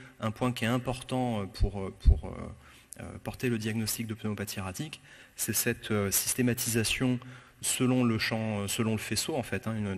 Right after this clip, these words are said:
donc une systématisation balistique antéro-postérieure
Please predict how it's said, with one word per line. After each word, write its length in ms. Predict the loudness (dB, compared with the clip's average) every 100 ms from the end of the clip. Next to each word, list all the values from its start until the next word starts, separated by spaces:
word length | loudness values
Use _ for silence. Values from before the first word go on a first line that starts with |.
| -4
donc 200 | -6 -2
une 40 | -2
systématisation 840 | -2 0 -2 -2 -2 -2 -2 0
balistique 680 | 0 0 0 -2 -6 -8 -2
antéro-postérieure 960 | -2 2 2 4 0 -2 -2 0 0